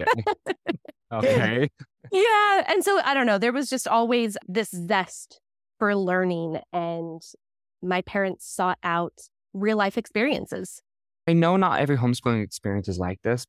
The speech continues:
Speaker 1: but it's, this conversation is reminding me of how much I enjoyed mine. It was so fun to go out there and just learn about the world. So on that note, though, you know, there are some harder aspects of homeschooling. Is there anything that you can remember that was hard that,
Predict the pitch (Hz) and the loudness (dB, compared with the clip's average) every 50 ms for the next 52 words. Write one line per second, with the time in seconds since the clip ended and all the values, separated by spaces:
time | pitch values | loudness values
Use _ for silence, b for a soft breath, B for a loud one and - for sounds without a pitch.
0 | _ - 117 107 104 - - 107 120 110 - - - - - - 113 107 - - | _ -4 -2 -2 -2 -2 0 0 -2 -2 -2 -6 -12 -12 -8 -8 -8 -8 -6 -6
1 | - 131 131 135 127 - 135 127 - - 120 104 110 107 101 98 95 95 104 107 | -4 -4 -2 -2 -2 -2 -2 -2 -2 -2 -4 -2 -2 -2 -2 -2 -2 -2 0 0
2 | 104 92 92 - - - - 113 110 107 101 104 107 113 110 - - - 95 101 | -2 -2 -4 -6 -6 -4 -2 0 0 0 2 0 0 -2 -2 -4 -6 -4 -4 -4
3 | 101 92 - 90 85 87 92 95 90 85 82 85 - 98 98 98 90 - - - | -4 -4 -4 -4 -6 -4 -4 -6 -6 -8 -8 -10 -8 -8 -8 -6 -8 -8 -8 -6
4 | - - 113 104 110 123 139 147 156 - _ _ _ _ _ _ - - 139 131 | -4 -2 0 0 0 0 0 -2 -4 -8 _ _ _ _ _ _ -10 -4 -2 0
5 | 131 131 127 123 127 - 98 - - 110 117 131 - 170 165 156 - - 98 98 | 0 0 0 -2 -2 -6 -6 -4 -2 0 0 0 0 -2 -2 -4 -2 -4 -4 -2
6 | 95 71 98 98 98 - - 98 95 95 95 90 90 87 - 87 90 90 90 87 | -2 -4 -4 -6 -8 -6 -6 -4 -4 -4 -4 -6 -6 -6 -6 -6 -6 -6 -8 -10
7 | 90 - _ - - - - 143 170 202 208 156 123 127 151 170 - - 120 107 | -10 -12 _ -2 0 2 2 2 2 2 2 2 2 2 2 0 0 0 0 2
8 | 104 101 90 - - _ _ _ _ - 135 127 117 110 101 135 131 135 156 - | 2 0 -2 -2 -6 _ _ _ _ -2 0 0 0 0 0 0 0 0 0 -2
9 | - 151 139 - - - - 123 117 - - 120 143 - - 147 - - 104 101 | -2 -4 -4 -4 -6 -6 -4 -2 -2 -2 -2 -4 -4 -4 -6 -6 -6 -8 -12 -10
10 | 107 107 101 - - - 107 104 104 101 - - 120 117 139 143 - - 139 151 | -10 -8 -10 -8 -6 -4 -4 -4 -4 -4 -4 -4 -2 0 0 0 0 0 0 0
11 | 170 175 - 185 180 175 175 170 160 _ - 127 139 139 131 - - - - 127 | -2 -2 -2 -2 0 0 0 -2 -2 _ -2 0 0 2 2 0 -2 -6 -4 -4
12 | 139 131 - 135 131 139 143 143 143 139 135 123 123 135 139 139 - - - 131 | -4 -2 0 0 2 2 4 4 2 2 2 2 2 0 0 0 -2 -2 -2 0
13 | 127 123 123 117 101 - 113 110 110 110 101 - | 2 2 2 0 0 -2 0 0 0 0 0 -2